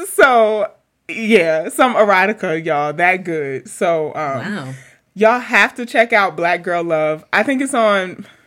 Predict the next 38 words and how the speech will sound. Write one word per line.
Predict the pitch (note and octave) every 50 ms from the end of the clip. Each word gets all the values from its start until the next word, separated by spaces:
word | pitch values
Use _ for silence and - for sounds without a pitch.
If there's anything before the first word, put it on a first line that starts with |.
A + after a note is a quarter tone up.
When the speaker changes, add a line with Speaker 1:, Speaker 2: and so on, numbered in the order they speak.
| _ _ -
Speaker 1:
um, | D#3+ D#3+ D#3+ D3+ D3+ D3+ D#3+ F#3 G3 F3+ E3
the | D3+ E3+ D#3+ D#3+ D#3+ D#3 D3+ D3+ D3 D3 D3 D3+
website | F3 F#3+ F3 E3+ - F3 E3 E3
that | E3 D#3+ E3
shall | - F#3 E3+ D#3+
not | D#3+ D#3 D#3 D3+
be | D#3
named. | D3+ D3+ C#3+ C3+ C3+ C#3 F3 G3 _ _ _ _ _ _ - - _ _ _
'Cause | - - G3 G3+ A3+ A3+ - - -
Speaker 2:
Oh, | D#3 F3+ F3 E3
Speaker 1:
<laughs> | - B4+ - -
the | D4 -
Speaker 2:
yeah. | E3+ D#3+ C#3+ B2+ B2+ B2+ - - -
Speaker 1:
'cause, | - G#4+ D4+ D#4 - - - - - - - G4+ B4 G4 E4 D4 C4+
<laughs> | A3
but, | B3 B3 A3+ G#3 G3+ - - - - - - _ _ _ -
um, | - G3 G3+ G3 G3 F#3 F3+ E3+ F3 F3+ F#3 F#3+ F#3+ -
it's | - A#3+ A3+ -
really, | G3+ G#3 A#3+ B3+ C4 B3+ A#3+ A#3 A3 -
it's | B3+ A#3+ A#3+
really | C4 D4+ D#4 D4+ D4
cheap. | E4 D#4+ D#4+
I | - -
think | D#4 E4 D#4
it's, | D#4 D#4
like, | C4+ C4
eleven | A#3 G3 G3 G3 G3+ G#3 G3+ G3
dollars. | F#3 F3 F3 E3 D#3 C#3+ C#3 C3+ D3 D#3+ F#3+ - - _ -
Um, | - D#3+ D#3+ D#3+ D#3 D3 C#3+ D3 B2+ - - - _ _ _ _ _ - -
and | G3+ G#3 G3+ G3 E3+
yeah, | - E3 F#3 F#3+ E3+ E3 D3+ C#3 C#3 C#3 D3 - - -
I | A3 B3+
mean, | C4+ A#3+ A#3+
what's | B3 D#4 F4 E4+ -
better | F#3+ G#3 G3 G3 F#3
than | F3 F3 E3+ E3 D#3+
short | - - - G#3+ F#3+ F3 -
stories | - - F3 E3+ D#3+ D#3+ D#3 D3+ D3+ D#3 F#3 -